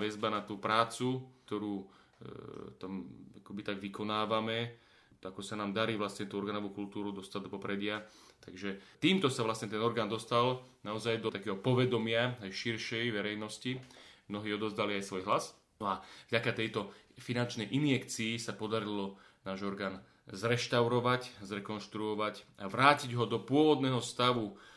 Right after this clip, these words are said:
ako o ňom zmýšľal a ako ho zamýšľal, ako ho skonštruoval majster Martin Podkonický, ktorý je autorom tohto orgána v roku tisíc sedemsto päťdesiat jeden.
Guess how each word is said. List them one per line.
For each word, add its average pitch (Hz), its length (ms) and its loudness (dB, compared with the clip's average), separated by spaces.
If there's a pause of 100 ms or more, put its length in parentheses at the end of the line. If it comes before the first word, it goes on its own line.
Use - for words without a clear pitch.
(280)
ako 95 360 -4
o 117 160 4
ňom 113 160 0 (440)
zmýšľal 120 800 4 (380)
a 101 220 -2
ako - 80 -8 (100)
ho 104 80 0
zamýšľal, 104 600 -2 (120)
ako 101 100 -8 (120)
ho 98 60 -2
skonštruoval 101 800 -2 (360)
majster 98 320 -4
Martin 127 480 4
Podkonický, 107 880 -6 (420)
ktorý 101 320 -4
je 101 100 2
autorom 117 300 2
tohto 101 280 -6
orgána 107 480 -2 (200)
v 107 120 -6
roku 101 200 -10
tisíc 127 480 -4
sedemsto 101 500 -4
päťdesiat - 540 -8
jeden. - 240 -12